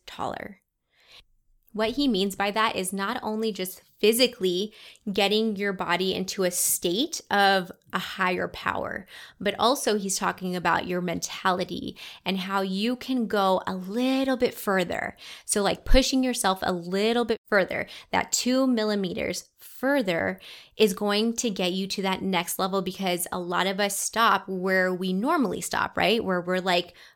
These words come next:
"Okay, this is our standard. This is, like, how we produce, or this is, like,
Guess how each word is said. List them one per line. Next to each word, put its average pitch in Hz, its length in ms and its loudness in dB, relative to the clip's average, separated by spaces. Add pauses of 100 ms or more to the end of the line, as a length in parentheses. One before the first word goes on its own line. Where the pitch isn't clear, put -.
"Okay, 254 340 2
this 185 240 -2
is 202 120 -2
our 214 100 2
standard. 214 540 0
This 165 180 -2
is, 180 160 -2
like, 180 160 0
how 185 240 -2
we 196 140 -2
produce, 208 640 -2 (240)
or 196 100 2
this 185 220 0
is, 190 160 4
like, 180 160 2